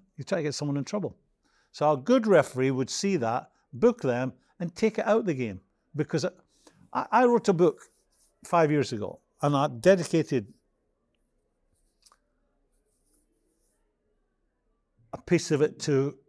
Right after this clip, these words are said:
you have to be careful with the game going forward. The referees have such a major part to play.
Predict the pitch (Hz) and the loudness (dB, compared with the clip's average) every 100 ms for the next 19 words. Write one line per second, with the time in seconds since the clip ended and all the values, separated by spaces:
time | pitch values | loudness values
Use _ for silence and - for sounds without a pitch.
0 | - 135 151 - 135 - 143 - 123 123 | -6 -4 -4 -4 -8 -2 -2 0 -4 -4
1 | 107 123 120 117 113 107 120 117 101 107 | -4 -4 -2 -4 -6 -6 -6 -6 -8 -14
2 | _ _ _ _ _ - 127 151 - 123 | _ _ _ _ _ -4 0 0 -2 -4
3 | 131 - 151 131 135 147 131 - 139 135 | -4 -4 -6 -4 -2 -2 -4 -4 -6 -6
4 | - - 127 110 | -10 -8 -8 -8